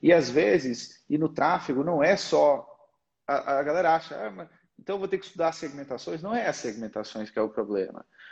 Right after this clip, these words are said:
O problema é você entender a pessoa que compra aquele produto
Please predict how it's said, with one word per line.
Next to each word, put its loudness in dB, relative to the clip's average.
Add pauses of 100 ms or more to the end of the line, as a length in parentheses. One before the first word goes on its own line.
O 0
problema 6
é 4
você 2
entender 4
a 6
pessoa -2
que -10
compra -6
aquele -6
produto 2